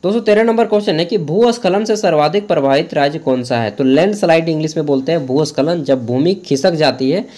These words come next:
अपने स्थान से नीचे की ओर धंस जाती है, तो उसको बोलते हैं भूस्खलन। और सबसे ज़्यादा उत्तराखंड जो है,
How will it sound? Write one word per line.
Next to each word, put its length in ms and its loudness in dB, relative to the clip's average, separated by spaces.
अपने 340 0
स्थान 240 -2
से 120 -2
नीचे 280 -2
की 120 -4
ओर 120 0
धंस 280 -4
जाती 300 -2
है, 160 -4
तो 100 -4
उसको 220 2
बोलते 320 2
हैं 120 2
भूस्खलन। 540 0
और 100 -4
सबसे 280 -2
ज़्यादा 260 -2
उत्तराखंड 600 -4
जो 160 -4
है, 220 -6